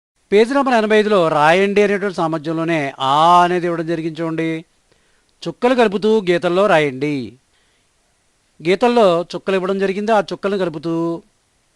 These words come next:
పదాలని అందంగా రాయడానికి ప్రయత్నం చేయాలి. ఇచ్చిన పదాలని చదువుదాం. ఫలకం, ఫ, ల, కం, పలకం. భరణం, భ, ర, ణం, భరణం.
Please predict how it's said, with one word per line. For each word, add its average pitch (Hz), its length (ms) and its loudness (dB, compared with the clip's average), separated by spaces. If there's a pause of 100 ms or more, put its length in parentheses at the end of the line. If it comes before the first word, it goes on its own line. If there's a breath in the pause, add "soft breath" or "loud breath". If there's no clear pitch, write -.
(800)
పదాలని 202 520 4
అందంగా 165 360 -4
రాయడానికి 160 340 -2
ప్రయత్నం 147 380 -8
చేయాలి. 117 380 -10 (1300)
ఇచ్చిన 277 260 -2
పదాలని 214 540 4
చదువుదాం. 120 560 -8 (120)
ఫలకం, 180 720 -2 (380)
ఫ, 143 40 -12 (540)
ల, 143 420 -2 (1200)
కం, 160 380 -2 (260)
పలకం. 160 680 0 (720)
భరణం, 160 800 0 (120)
భ, 131 140 -16 (760)
ర, 139 440 -2 (240)
ణం, 139 480 -6
భరణం. 139 680 -8